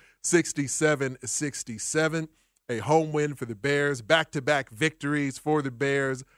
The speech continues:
led by Matt Eberflus. I see you out there on the phone lines. We will get to you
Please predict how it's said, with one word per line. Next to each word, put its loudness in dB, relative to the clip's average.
led 0
by 2
Matt -4
Eberflus. -6
I -6
see -6
you -2
out -4
there -4
on -2
the -6
phone -2
lines. -4
We -6
will -8
get -6
to -6
you -4